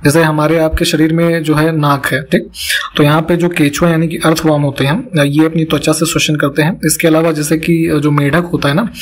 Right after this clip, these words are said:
तो अगर वो अंडर वाटर है पानी में तो वो उस समय जो उसकी भीगी हुई त्वचा होती है वो उसके द्वारा श्वसन करता है, तो ध्यान रखेंगे, इसमें डी ऑप्शन करेक्ट है।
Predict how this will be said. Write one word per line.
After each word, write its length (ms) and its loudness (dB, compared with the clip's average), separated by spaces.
तो 60 0
अगर 140 2
वो 120 2
अंडर 200 0
वाटर 320 0
है 100 2
पानी 240 0
में 280 -2
तो 180 -2
वो 180 4
उस 180 -2
समय 180 0
जो 120 2
उसकी 240 0
भीगी 220 0
हुई 160 2
त्वचा 240 -2
होती 240 0
है 40 2
वो 120 0
उसके 240 0
द्वारा 220 0
श्वसन 280 -2
करता 260 0
है, 60 0
तो 880 -14
ध्यान 200 2
रखेंगे, 280 -2
इसमें 260 0
डी 120 4
ऑप्शन 260 -2
करेक्ट 300 -4
है। 260 -8